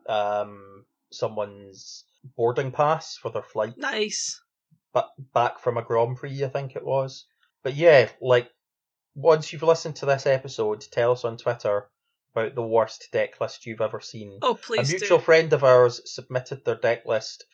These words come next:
Speaker 1: for U K, Ireland, South Africa Judge Nationals last year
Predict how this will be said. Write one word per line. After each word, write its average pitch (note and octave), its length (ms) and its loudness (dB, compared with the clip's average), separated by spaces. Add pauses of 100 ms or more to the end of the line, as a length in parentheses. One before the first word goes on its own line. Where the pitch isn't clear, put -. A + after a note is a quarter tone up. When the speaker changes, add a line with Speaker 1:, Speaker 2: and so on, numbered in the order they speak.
Speaker 1:
for A2 580 0
U A#2+ 220 -12
K, A2 600 -12 (160)
Ireland, A2 400 -2
South A2 300 -8
Africa A2 460 -6
Judge C#3+ 320 -2
Nationals G#2+ 520 -8
last G2 300 -6
year G#2+ 340 -4